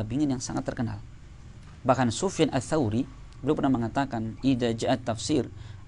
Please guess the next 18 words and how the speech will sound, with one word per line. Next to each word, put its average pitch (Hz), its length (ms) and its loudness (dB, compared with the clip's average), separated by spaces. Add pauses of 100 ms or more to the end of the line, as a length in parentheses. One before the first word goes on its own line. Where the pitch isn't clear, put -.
an 123 320 4
Mujahid 147 520 0
fa - 120 -8
hasbuk." - 400 -6 (600)
Kalau 139 160 6
kamu 196 280 4 (120)
mendapati 135 480 2 (240)
tafsir 147 480 0
dari 135 200 4
Mujahid, 135 480 2
cukup - 280 -2
sudah. - 240 -10 (1200)
Jadi 127 160 2
pegangan 127 400 4
itu. 104 280 -4 (400)
Masya - 240 -6
Allah 104 200 2
ya. 113 140 6